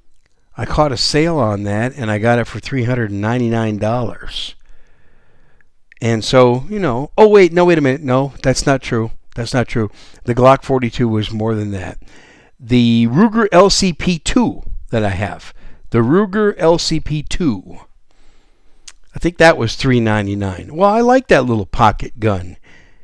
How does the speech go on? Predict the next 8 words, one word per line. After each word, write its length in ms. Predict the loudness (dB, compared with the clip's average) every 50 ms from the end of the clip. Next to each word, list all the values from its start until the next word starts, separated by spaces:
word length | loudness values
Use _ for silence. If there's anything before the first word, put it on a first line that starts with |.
| 0
It's 240 | 0 2 2 2 2
never 300 | 4 4 4 4 2 -2
failed 520 | -4 0 2 4 4 4 2 0 -2 -6
me. 300 | -8 -10 -10 -10 -10 -10 -10 -10 -12 -16 -18 -20 _ _ -6 2
It 80 | 4 6
has 220 | 6 6 6 4
gone 340 | 2 2 2 4 4 2 2
bang 560 | 2 2 2 4 2 0 0 0 -2 -2 -4